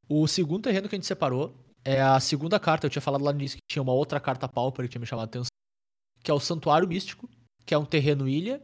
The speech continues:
ou seja, ele tem vira pra adicionar uma azul. E ele diz: entra no campo de batalha virado, a menos três ou mais outras ilhas.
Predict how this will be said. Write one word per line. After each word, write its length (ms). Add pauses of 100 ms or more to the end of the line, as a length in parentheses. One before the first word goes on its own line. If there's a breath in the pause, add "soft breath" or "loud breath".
(120)
ou 140
seja, 240
ele 80
tem 200
vira 260
pra 80
adicionar 240
uma 100
azul. 300 (1000)
E 80
ele 120
diz: 220
entra 200
no 100
campo 220
de 80
batalha 340
virado, 420
a 40
menos 180 (680)
três 200
ou 80
mais 160
outras 320
ilhas. 140